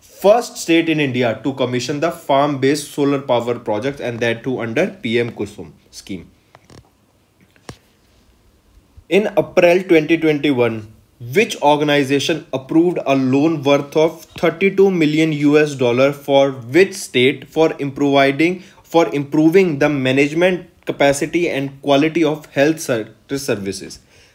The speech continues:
So, to improve the health sector of which state, which organization provided with a loan of thirty-two million dollar to that state? So, the f-,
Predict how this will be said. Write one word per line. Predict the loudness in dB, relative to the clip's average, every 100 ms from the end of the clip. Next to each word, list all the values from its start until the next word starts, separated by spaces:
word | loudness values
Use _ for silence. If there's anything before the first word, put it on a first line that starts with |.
| -14
So, | -2 0 0 -8 _ -4
to | -2 -4
improve | -6 -2 2 4 2 0
the | 0 0
health | -4 -6 0 2 0
sector | -4 -6 -6 -6 -8 -8 _ _ _ -20 _ _ _ _ _ -20 _ _ -20 _ -6
of | 0 0 -2 2
which | 2 2
state, | -4 -2 2 4 2 -4 -20 _ _ _ _ _ -12
which | -2 -2 -2 -2
organization | 2 2 2 2 2 2 -2 0 -2 -2
provided | 0 2 2 2 -4 -2
with | -2 0
a | -2
loan | 0 0 -2 -4 0
of | 0 0 -8 -20 -20 _
thirty-two | -2 0 0 0 2 2
million | 4 2 4 2 2
dollar | 2 4 2 0 -8 _ -4
to | 0
that | 0 -2 -10 -20 _ _ -16
state? | -10 -6 -6 -8 -20 _ _ _ -12
So, | -2 0 -2 -2
the | 0 0
f-, | -6